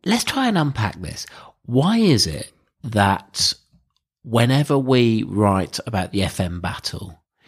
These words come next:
it creates such annoyance from the two G B camp that we don't write more about two G B,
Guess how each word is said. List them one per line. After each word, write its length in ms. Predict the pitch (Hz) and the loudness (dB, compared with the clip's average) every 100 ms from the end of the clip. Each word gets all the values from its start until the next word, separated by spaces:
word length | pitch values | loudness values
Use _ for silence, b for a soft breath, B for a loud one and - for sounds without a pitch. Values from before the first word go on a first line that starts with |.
| b b _ | b b _
it 220 | 104 - | -4 -4
creates 420 | - 117 107 - - | -2 2 2 0 -2
such 440 | - 151 - - - | 2 2 0 -6 -2
annoyance 1040 | 123 117 117 113 82 82 85 - - - - - | 2 4 4 4 0 -4 -10 -8 -6 -4 -6 -12
from 440 | - 104 95 98 | -2 0 2 0
the 80 | 92 | -2
two 220 | - 107 | 2 0
G 160 | 101 92 | 2 2
B 200 | 92 87 | 2 2
camp 540 | - 82 80 - - - | -2 -4 -6 -10 -18 -8
that 100 | 90 | -2
we 80 | 95 | 2
don't 240 | 101 87 90 | 2 0 0
write 220 | 90 85 | -2 0
more 340 | 95 92 87 | 2 2 2
about 280 | 87 87 - | 0 -2 -4
two 200 | - 90 | -2 0
G 220 | - 92 | 2 0
B, 260 | 90 87 | 2 0